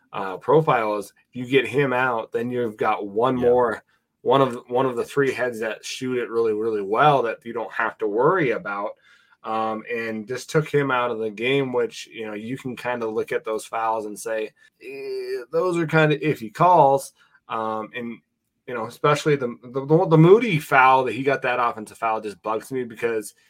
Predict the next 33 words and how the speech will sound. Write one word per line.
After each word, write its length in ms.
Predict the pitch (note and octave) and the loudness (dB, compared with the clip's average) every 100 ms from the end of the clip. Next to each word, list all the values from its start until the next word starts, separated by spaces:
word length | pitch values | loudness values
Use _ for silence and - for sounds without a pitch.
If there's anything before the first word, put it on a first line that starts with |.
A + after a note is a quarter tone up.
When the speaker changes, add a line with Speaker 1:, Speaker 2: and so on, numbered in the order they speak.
| _ | _
Speaker 1:
he's 160 | D#3+ D3+ | -6 -2
coming 280 | F3 E3 | 0 2
off 240 | C#3+ C#3 - | 2 2 -2
of 100 | A#2+ | -10
a 80 | A2+ | -10
screen 500 | - - C3 C3 A2+ | -10 -8 -6 -4 -6
and 140 | A#2 | -8
coming 320 | - C#3 C3+ | -8 -8 -6
around 440 | A#2+ G#2+ G#2+ A2+ G#2+ G#2 | -4 -4 -4 -8 -10 -14
and, 140 | G#2 - | -16 -16
and, 300 | G#2 G2+ F2 | -16 -16 -16
and 200 | G2+ G2+ | -16 -12
shooting 480 | - - C3 B2 A#2+ | -12 -8 -6 -6 -6
it. 180 | A2+ - _ _ - | -8 -8 _ _ 0
Yeah, 240 | C#3 C#3 | 4 4
he 180 | - D3 | 4 0
does, 280 | C#3+ C#3+ D3 | 2 2 0
he 180 | G#2+ B2 | -6 -14
does 340 | A#2 C3 C#3 - | -4 0 0 -4
kick 240 | - B2+ | -14 -6
his 180 | B2 - | -8 -6
legs, 400 | G2+ A2 B2+ - _ - | -6 -6 -8 -20 _ -8
but 100 | C3+ | -2
he 140 | C3+ | 2
always 300 | C#3 D3 G#2+ | 6 4 2
kicks 300 | - G#2+ - | -10 -14 -10
his 200 | G#2 - | -14 -10
legs 280 | G#2 G2+ G2+ | -10 -10 -10
a 40 | |
little, 240 | G2+ G#2 B2+ | -6 -6 2
little 280 | D3+ C#3 | 6 6
bit. 280 | F2 F#2+ - _ _ _ _ - | 2 -8 -8 _ _ _ _ -4
Um, 600 | A2 A2 G#2+ G#2+ G2+ | -2 0 -2 -4 -8